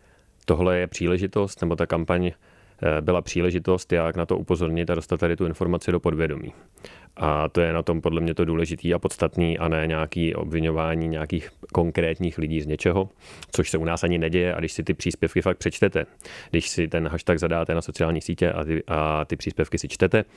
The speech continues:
tak tam ani nic takového není. Tam jsou prostě zážitky, které s-, nepojmenovávají konkrétní lidi, ale jsou to zážitky z každodenního života, co se komu kde stalo. A cíl je na ten problém upozornit, což je podle mýho první krok k tomu,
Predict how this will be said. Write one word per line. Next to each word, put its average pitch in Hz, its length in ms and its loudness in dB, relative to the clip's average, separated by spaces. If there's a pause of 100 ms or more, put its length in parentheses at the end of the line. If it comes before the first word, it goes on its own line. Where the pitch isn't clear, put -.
(540)
tak 92 300 4
tam 87 200 0
ani 95 160 4
nic 92 200 0
takového 90 400 0
není. 95 260 2 (420)
Tam 82 100 0
jsou 85 120 2
prostě 82 300 0
zážitky, 90 520 2
které 87 300 0
s-, - 200 -8
nepojmenovávají 95 800 2
konkrétní 90 640 2
lidi, 87 280 0 (320)
ale 80 140 2
jsou 85 140 -2
to 87 120 2
zážitky 85 520 0
z - 60 -12
každodenního 85 540 0
života, 82 360 -2
co - 140 -6
se 90 160 0
komu 85 220 0
kde 92 140 2
stalo. 80 380 -2 (760)
A 87 340 0 (300)
cíl 90 300 0
je 95 260 2 (440)
na 90 60 4
ten 92 120 4
problém 95 260 2
upozornit, 101 640 0
což - 240 -2
je 98 60 6
podle 98 200 4
mýho 98 220 0
první 98 280 0
krok 98 200 0
k - 20 -16
tomu, 95 260 2